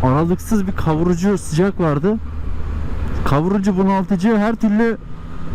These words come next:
e, psikoloji bozan bir sıcak vardı yani.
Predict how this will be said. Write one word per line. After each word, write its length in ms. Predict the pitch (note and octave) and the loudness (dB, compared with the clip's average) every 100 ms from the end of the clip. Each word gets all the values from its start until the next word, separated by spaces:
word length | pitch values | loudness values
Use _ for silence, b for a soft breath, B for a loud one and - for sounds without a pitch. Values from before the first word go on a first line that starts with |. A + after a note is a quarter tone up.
| - - | -4 0
e, 60 | D3 D#3 D#3 D#3 D3+ D3 - - - - | 2 2 2 2 2 0 -2 -4 -4 -2
psikoloji 520 | - - G3+ G#3 A3 | -2 2 2 2 2
bozan 340 | G3+ F#3+ A3 G#3 | 0 0 0 0
bir 60 | |
sıcak 360 | - F3+ F#3 D#3 | -2 0 2 2
vardı 260 | C#3 A#2 | 0 0
yani. 300 | A#2+ A#2+ B2+ | 0 2 2